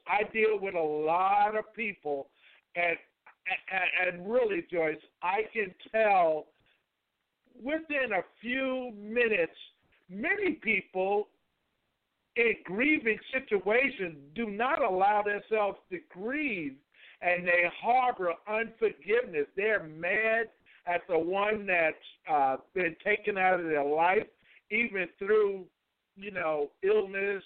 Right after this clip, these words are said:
or, or some other fate. But forgiveness and gratitude become very important, because a lot of times, even in grieving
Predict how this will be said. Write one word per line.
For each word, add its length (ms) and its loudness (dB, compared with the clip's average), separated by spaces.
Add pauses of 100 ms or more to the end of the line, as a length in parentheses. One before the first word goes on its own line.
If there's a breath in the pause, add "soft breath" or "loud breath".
or, 180 -4 (800 soft breath)
or 140 -2 (140)
some 220 -2
other 380 2 (560)
fate. 320 0 (680 soft breath)
But 260 4 (1160)
forgiveness 720 0 (320)
and 200 -2 (100)
gratitude 960 -2
become 320 -6 (100)
very 380 2
important, 580 -6
because 300 -6 (140)
a 60 2
lot 540 2
of 140 -4
times, 400 -4 (220)
even 360 -4
in 200 -6
grieving 420 -6